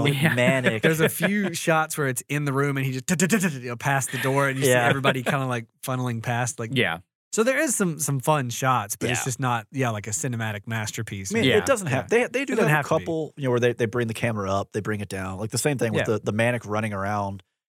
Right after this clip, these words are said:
Speaker 1: where, like, they're like, "How many ways can we show you a group of people running around in a house? Well, let's, let's watch 'em from behind. Let's watch 'em from
Speaker 3: Right.
Speaker 1: the other doorway. Let's just see feet," you know?
Speaker 3: Yeah.
Speaker 2: Yeah.
Speaker 1: Uh, which that was fun. But yeah, I mean, there's,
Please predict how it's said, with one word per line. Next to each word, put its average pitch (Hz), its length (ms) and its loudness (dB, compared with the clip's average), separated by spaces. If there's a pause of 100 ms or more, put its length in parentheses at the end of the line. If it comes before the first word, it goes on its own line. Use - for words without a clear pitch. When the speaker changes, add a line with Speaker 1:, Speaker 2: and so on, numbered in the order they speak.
Speaker 1:
where, 110 140 2
like, 104 240 2 (280)
they're 120 80 4
like, 117 180 6
"How 196 120 2
many 226 120 -2
ways 170 220 2
can - 100 -8
we 135 60 0
show 135 180 2
you 127 160 2
a 110 60 2
group 120 180 0
of 107 80 0
people 110 260 -2
running 104 240 0
around 98 240 0
in 87 60 -8
a 90 60 -10
house? 95 320 -4
Well, 123 140 4
let's, - 260 -2
let's 117 160 -2
watch 110 200 0
'em 127 80 -6
from 151 160 -2
behind. 170 440 0
Let's 104 120 -6
watch 113 220 -2
'em 127 60 -8
from 113 100 2
Speaker 3:
Right. 110 100 2
Speaker 1:
the 147 100 2
other 165 120 2
doorway. 180 360 2
Let's 104 160 -2
just 139 180 -4
see 170 160 -2
feet," - 520 -8 (240)
you 107 120 -2
know? 104 320 0
Speaker 3:
Yeah. 110 200 -2
Speaker 2:
Yeah. 98 200 0 (120)
Speaker 1:
Uh, 92 140 -2
which 123 140 -2
that - 100 4
was 123 100 -6
fun. 92 340 -6 (440)
But 247 80 4
yeah, - 100 4
I 156 60 -6
mean, 175 80 -4
there's, 196 180 -4